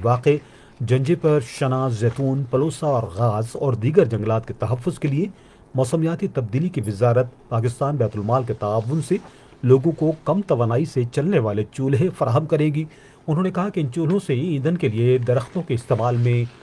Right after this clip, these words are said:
कमी आएगी। वज़ीर मुमलकत ने कहा कि हुकूमत ने गाड़ियों से निकलने वाले धुएं फ़ज़ाई आलूदगी में तैंतालीस फीसद हिस्सा, हिस्सा है कि को कम करने के लिए ई गाड़ियों की मु-,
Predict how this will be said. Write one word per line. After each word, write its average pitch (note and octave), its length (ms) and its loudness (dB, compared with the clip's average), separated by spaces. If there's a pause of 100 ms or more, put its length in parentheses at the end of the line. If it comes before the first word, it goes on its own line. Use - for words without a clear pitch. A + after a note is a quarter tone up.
(340)
कमी A2+ 380 0 (120)
आएगी। F#2 540 -2 (720)
वज़ीर C#3+ 240 4
मुमलकत G3 380 0
ने G3 60 0
कहा F3+ 200 -2
कि F3+ 120 -2
हुकूमत F3+ 400 -2
ने F#3+ 80 -4
गाड़ियों D3+ 400 -2
से - 160 -4
निकलने E3+ 480 0
वाले B2 320 2
धुएं C#3 480 0 (400)
फ़ज़ाई D3 280 4
आलूदगी C3+ 420 0
में C#3 260 2
तैंतालीस C3 580 -2
फीसद B2+ 360 -4
हिस्सा, A2+ 340 0 (680)
हिस्सा A#2+ 320 0
है D3 180 2
कि C#3 320 4 (340)
को G3 100 6
कम F3 240 4
करने A#2+ 300 2
के A#2+ 120 0
लिए C#3 260 2 (160)
ई F#3+ 260 0 (180)
गाड़ियों C3+ 460 0
की C3+ 140 -4
मु-, B2 160 0